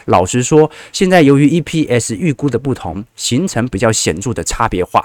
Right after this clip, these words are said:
啊，这个是主要的原因啊。当然了，呃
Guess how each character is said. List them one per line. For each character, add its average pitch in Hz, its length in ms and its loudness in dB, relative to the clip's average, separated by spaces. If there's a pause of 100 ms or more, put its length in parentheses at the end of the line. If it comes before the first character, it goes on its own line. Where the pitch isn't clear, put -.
(120)
啊， 110 100 -10
这 190 100 -4
个 170 80 2
是 156 180 0
主 107 200 -8
要 120 100 0
的 101 80 -2
原 92 260 -8
因 95 280 -4
啊。 104 120 0
当 151 180 2
然 98 160 0
了， 101 120 2 (280)
呃 113 500 0